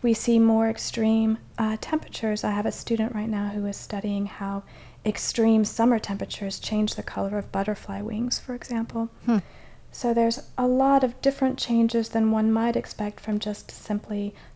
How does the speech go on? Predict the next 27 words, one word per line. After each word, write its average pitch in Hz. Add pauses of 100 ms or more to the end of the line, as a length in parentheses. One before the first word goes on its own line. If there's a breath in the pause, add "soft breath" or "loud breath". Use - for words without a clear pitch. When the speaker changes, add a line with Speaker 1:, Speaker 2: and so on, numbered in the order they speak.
(140)
Speaker 1:
saying 208
the 208
words, 202 (360 loud breath)
uh, 202 (380)
climate 220
warming 208
or 202
global 202
warming 202
or 196
temperature 208
change. 190
There's 220 (160)
a 226
number 240
of 220 (300 soft breath)
very 240
different 226
seasonal 214
things 202
that 208
are 208
happening 214
as, - (140)
as 220
we 214
do 214